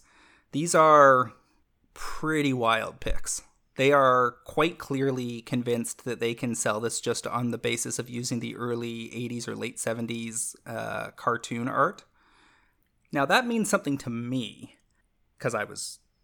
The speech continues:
you know, a child when this movie was in circulation. But for anybody under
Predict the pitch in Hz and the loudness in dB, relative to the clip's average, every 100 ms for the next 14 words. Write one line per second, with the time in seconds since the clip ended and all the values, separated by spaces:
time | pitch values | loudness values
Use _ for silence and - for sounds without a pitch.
0 | _ _ _ 131 117 - - 123 117 104 | _ _ _ -8 -6 -8 -6 0 0 0
1 | 113 113 113 - - _ _ 147 127 127 | -6 -8 -6 -8 -10 _ _ -6 -4 -6
2 | 117 120 110 120 120 110 120 - - - | -8 -8 -6 -6 -6 -6 -6 -8 -12 -18
3 | _ _ 131 - 147 - 156 262 247 143 | _ _ -6 -2 -4 -2 0 2 2 0
4 | 131 - 135 147 143 127 | -2 -2 0 2 2 2